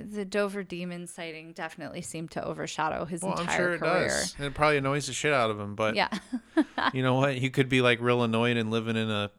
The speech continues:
Speaker 2: really big mansion or something.
Speaker 1: Right.
Speaker 2: Or, or doing what you really love and have no worry about, like, money, you know? That's what I say.
Speaker 1: Yeah.
Speaker 2: Piss on it.
Speaker 1: <laughs>
Speaker 2: Go for it.
Speaker 1: Don't piss on the Dover Demon.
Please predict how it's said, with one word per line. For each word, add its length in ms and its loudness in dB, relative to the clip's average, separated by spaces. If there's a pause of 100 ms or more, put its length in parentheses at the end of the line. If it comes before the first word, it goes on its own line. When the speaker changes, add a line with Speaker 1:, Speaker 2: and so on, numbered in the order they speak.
(440)
Speaker 2:
really 260 0
big 220 -2
mansion 380 -2
or 100 -4
something. 500 -8
Speaker 1:
Right. 160 -4
Speaker 2:
Or, 280 0
or 180 6
doing 420 2
what 120 0
you 140 -2
really 280 2
love 580 2
and 120 -2
have 240 -2
no 160 0
worry 320 0
about, 380 -2 (160)
like, 300 -6
money, 360 -6 (140)
you 120 -6
know? 220 -6 (800)
That's 200 0
what 100 -2
I 140 -4
say. 400 -8
Speaker 1:
Yeah. 440 -6
Speaker 2:
Piss 260 0
on 220 0
it. 160 -6 (140)
Speaker 1:
<laughs> 640 -8
Speaker 2:
Go 160 4
for 340 2
it. 200 0 (880)
Speaker 1:
Don't 260 -8
piss 280 -12
on 160 -10
the 80 -8
Dover 360 -10
Demon. 380 0